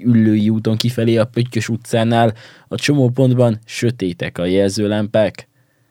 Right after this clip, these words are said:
Szintén baleset nehezíti még a közlekedést a Pesti úton is kifelé a Bakancsos utcánál,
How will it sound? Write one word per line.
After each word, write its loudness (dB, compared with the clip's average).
Szintén 0
baleset 2
nehezíti 0
még 2
a 2
közlekedést 0
a 2
Pesti -4
úton -4
is -6
kifelé -2
a 2
Bakancsos -2
utcánál, 0